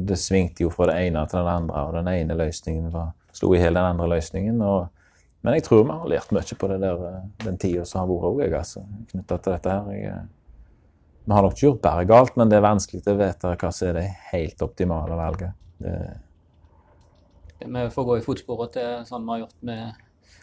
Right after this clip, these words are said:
Speaker 2: med Soten, så lander vi på en god løsning om tjue til femogtjue år, tenker jeg.
Speaker 1: Ja, kanskje det. Kanskje det.
Speaker 2: Men med det så tenker jeg med, ja, snitt per unge, så tror jeg vi, vi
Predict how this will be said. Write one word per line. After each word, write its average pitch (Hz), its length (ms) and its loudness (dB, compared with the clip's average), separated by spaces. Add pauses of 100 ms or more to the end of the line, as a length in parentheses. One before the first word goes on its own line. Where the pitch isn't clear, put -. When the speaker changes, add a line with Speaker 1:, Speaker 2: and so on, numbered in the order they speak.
(140)
Speaker 2:
med 127 100 -10
Soten, 160 340 -12
så 151 100 -10
lander 135 220 -4
vi 117 60 -8
på 123 120 0
en 120 80 -2
god 120 120 -4
løsning 117 320 -4
om 117 260 -16
tjue 113 220 -12
til 110 100 -16
femogtjue 107 400 -10
år, 107 100 -12
tenker 127 240 -18
jeg. 117 80 -16 (640)
Speaker 1:
Ja, - 140 -2 (120)
kanskje - 320 -14
det. 151 140 -4 (280)
Kanskje 101 260 -4
det. 113 60 -10 (2000)
Speaker 2:
Men 180 140 -2
med 190 100 0
det 180 140 4
så 170 200 -2 (1200)
tenker 139 260 -4
jeg 135 100 -4
med, 123 640 -2 (720)
ja, - 160 -10 (120)
snitt - 440 -8
per 131 200 -4
unge, 123 240 -8
så 156 120 -8
tror 143 140 -8
jeg 127 100 -12
vi, 131 140 -8 (420)
vi 120 100 -8